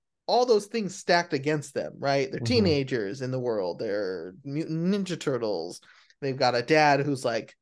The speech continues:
Speaker 1: "Humans are terrible. You can't be with them." And then the first one they meet is like, "Not so terrible. Like, how, how are we sort of, um, figuring this out?" So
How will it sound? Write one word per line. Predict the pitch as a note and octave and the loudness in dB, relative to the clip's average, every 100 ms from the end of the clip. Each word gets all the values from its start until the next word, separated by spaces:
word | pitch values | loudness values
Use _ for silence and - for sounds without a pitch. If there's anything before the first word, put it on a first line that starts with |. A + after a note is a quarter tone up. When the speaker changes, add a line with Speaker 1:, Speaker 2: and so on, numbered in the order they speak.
| _ _ _ _ - | _ _ _ _ -12
Speaker 1:
"Humans | - E3 D#3 | 2 4 4
are | D3+ | 2
terrible. | C#3+ D3+ C3+ B2+ - E2 - | 2 4 4 2 0 -6 -8
You | C3 | -12
can't | C3 D3 C3 | -6 -2 0
be | C3+ | 0
with | C3 B2 | 0 0
them." | B2+ A#2+ | 0 -2
And | A#2 | -4
then | A2+ | -8
the | |
first | A#2+ C#3+ - | -4 -4 -2
one | B2 | -6
they | A#2 | -4
meet | B2 | -4
is | B2 | -4
like, | B2+ B2 - _ _ | -4 -6 -8 _ _
"Not | E4+ G#4 G4+ - | -20 -20 -20 -12
so | - A4+ | -8 -6
terrible. | - B4 G#4+ C5+ C#4 F#3 C3+ | -4 -4 -2 -2 0 2 2
Like, | A#2+ A#2+ | 2 0
how, | E3 F#3+ | -2 -2
how | F3 F#3+ | 0 2
are | F#3 | 2
we | E3+ E3 - | -2 -6 -12
sort | - - F3 | -18 0 2
of, | D3+ B2+ - - - _ | 2 0 -8 -20 -20 _
um, | D3+ C3 A#2 A#1+ - _ _ | 2 2 0 -10 -20 _ _
figuring | - - F#3 D3 C3 C3+ | -8 -2 0 2 0 -2
this | C3+ C3+ | -2 0
out?" | A2+ E2+ - | 0 -2 -4
So | - A#2 A2+ | 0 0 0